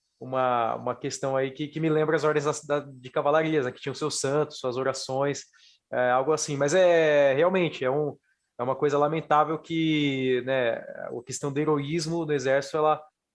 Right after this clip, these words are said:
ela ficou bem secundária hoje. Hoje é uma questão mais de, de, de carreira, né? O exército como uma profissão estável, você faz uma carreira lá, e o exército como uma coisa burocratizada, é o cara que, é, ele manda matar pessoas atrás de uma mesa, né, numa burocracia,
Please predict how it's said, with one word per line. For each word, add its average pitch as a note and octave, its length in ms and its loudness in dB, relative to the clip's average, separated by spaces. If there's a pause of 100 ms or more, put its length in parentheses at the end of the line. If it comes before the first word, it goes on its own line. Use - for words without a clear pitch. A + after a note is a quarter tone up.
ela C3 380 0
ficou C#3+ 340 -6
bem D3 160 -2
secundária D3+ 540 0
hoje. D3 400 2
Hoje C3 140 -4
é - 20 -4
uma C#3 160 -4
questão C#3 340 -8
mais C3+ 220 -2
de, C3+ 140 -10
de, B2+ 200 -12
de B2 120 -16
carreira, C3+ 560 0
né? C3 80 -2
O B2+ 80 -2
exército B2+ 340 -4
como C3 140 -8
uma B2+ 160 -6
profissão - 360 -12
estável, C3 680 0
você B2+ 220 -8
faz B2 200 -2
uma B2 120 -6
carreira B2+ 400 -2
lá, C3 360 2 (360)
e C3 760 -4
o C#3 80 0
exército C#3+ 300 0
como E3 120 -2
uma D3 60 0
coisa D#3 180 2
burocratizada, D3+ 760 2
é - 20 -4
o C3 60 -4
cara C#3 260 0
que, D3 360 -6 (440)
é, B2 1080 2
ele C3 160 -6
manda C#3 240 0
matar C#3+ 420 -2
pessoas D3+ 320 -2
atrás D#3 240 2
de D#3+ 60 -4
uma D#3+ 120 2
mesa, D#3 400 0
né, C#3 160 -4
numa C3 240 -4
burocracia, C#3 840 -4